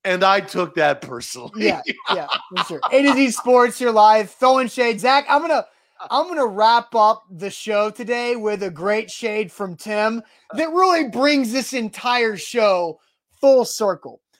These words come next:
Speaker 2: Tim says, "My shade is with Alabama. It's bad enough they dominate football, and they're now going to win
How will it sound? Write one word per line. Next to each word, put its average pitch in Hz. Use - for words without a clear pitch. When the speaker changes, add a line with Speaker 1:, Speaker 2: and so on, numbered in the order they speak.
Speaker 2:
Tim 302
says, 262
"My 254
shade 262
is 220
with 208
Alabama. 180
It's 185
bad 247
enough 277
they 240
dominate 226
football, 180
and 214
they're 214
now 220
going 247
to 220
win 226